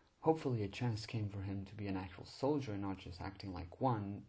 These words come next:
and we get into the more action-packed scenes of the film. He rescues the, uh, one hundred and seventh Infantry Regiment and his friend Bucky.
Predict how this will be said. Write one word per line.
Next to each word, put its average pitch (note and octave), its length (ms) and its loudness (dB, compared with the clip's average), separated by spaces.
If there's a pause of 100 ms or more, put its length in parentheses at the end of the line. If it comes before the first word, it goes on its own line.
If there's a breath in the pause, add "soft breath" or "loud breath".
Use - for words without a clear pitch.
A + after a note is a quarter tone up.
(120)
and F#2+ 220 -4
we G2 100 -6
get G2+ 240 -4
into G2 240 -6
the G2+ 80 -4
more G2 280 -2
action-packed F#2+ 800 -6
scenes A#2 540 0
of - 140 -6
the G2 80 -6
film. G#2+ 560 -2 (1080 loud breath)
He A2+ 100 2
rescues G2+ 440 -2
the, F#2 180 -2 (300)
uh, - 220 -2
one G2+ 200 0
hundred G2 280 2
and F#2+ 140 -2
seventh F#2+ 480 -4
Infantry B2+ 640 2
Regiment B2+ 720 2
and A2 120 0
his G#2 160 -2
friend G2+ 400 -2
Bucky. B2+ 600 -2